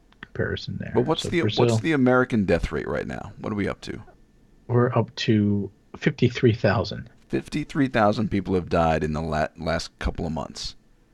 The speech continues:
Speaker 1: Yeah.
Speaker 2: I mean, wh-, when nine eleven happened, we lost about three thousand people.
Speaker 1: Yep.
Speaker 2: And this country, I mean, things changed rapidly. We, air-, airlines and everything, ch-, everything changed.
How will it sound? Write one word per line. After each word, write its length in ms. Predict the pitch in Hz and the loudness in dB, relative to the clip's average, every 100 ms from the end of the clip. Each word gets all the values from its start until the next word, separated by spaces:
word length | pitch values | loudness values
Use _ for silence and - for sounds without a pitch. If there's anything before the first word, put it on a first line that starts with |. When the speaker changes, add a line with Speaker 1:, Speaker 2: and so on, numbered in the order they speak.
| 101 | -8
Speaker 1:
Yeah. 180 | 101 98 - - | -8 -8 -16 -8
Speaker 2:
I 100 | - | 0
mean, 300 | 127 131 127 | 4 4 2
wh-, 220 | 139 - - - - - | -2 -4 -8 -12 -20 -2
when 180 | 131 127 | 4 6
nine 200 | 151 185 | 6 6
eleven 360 | 151 147 123 | 6 4 4
happened, 380 | 92 90 82 82 | 2 2 2 0
we 80 | 92 | 2
lost 240 | 127 - - | 2 2 0
about 240 | 82 78 | 0 0
three 180 | - 127 | -2 -2
thousand 380 | 113 110 117 117 | 2 2 2 0
people. 420 | 131 123 135 139 - _ _ _ - | 0 2 2 0 -4 _ _ _ -6
Speaker 1:
Yep. 180 | 104 - - - | -6 -6 -12 -2
Speaker 2:
And 340 | 101 98 92 | 2 2 2
this 160 | 127 - | 0 0
country, 380 | - 131 - 110 | 0 0 0 2
I 60 | |
mean, 100 | 107 | 4
things 300 | 104 147 151 | 4 2 0
changed 520 | - - 135 110 95 85 | -2 0 2 4 2 0
rapidly. 760 | 76 82 87 90 87 - 57 | -2 4 6 6 4 -4 -6
We, 160 | 73 104 - - - | -6 -8 -10 -12 -6
air-, 240 | 107 117 - | 0 0 2
airlines 520 | 120 131 120 123 127 | 4 6 6 6 4
and 80 | 113 | 2
everything, 460 | 117 113 120 110 | 0 0 2 0
ch-, 120 | - - - - - _ _ - | -2 -10 -14 -20 -20 _ _ 0
everything 360 | 131 139 107 90 | 2 2 0 2
changed. 460 | - 65 - - | 2 0 -6 -20